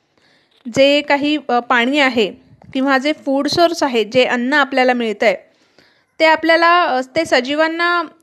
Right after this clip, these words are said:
मिळणं कमी होईल की जास्त होईल आणि असं का होईल? ओके? Will the living things look for shelters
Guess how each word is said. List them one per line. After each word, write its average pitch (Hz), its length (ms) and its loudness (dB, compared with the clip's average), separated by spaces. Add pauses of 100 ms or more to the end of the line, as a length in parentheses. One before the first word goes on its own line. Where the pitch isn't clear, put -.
(140)
मिळणं 285 380 0
कमी 277 340 -2
होईल 359 380 0
की 370 60 -2
जास्त 311 360 0
होईल 285 320 0 (540)
आणि 285 160 -2
असं 294 200 -2
का 330 240 4
होईल? 269 380 -2 (420)
ओके? 269 220 -4 (580)
Will 339 140 6
the 381 240 6
living 339 280 0
things 381 500 -2 (300)
look 381 160 6 (380)
for 311 160 4
shelters 254 640 0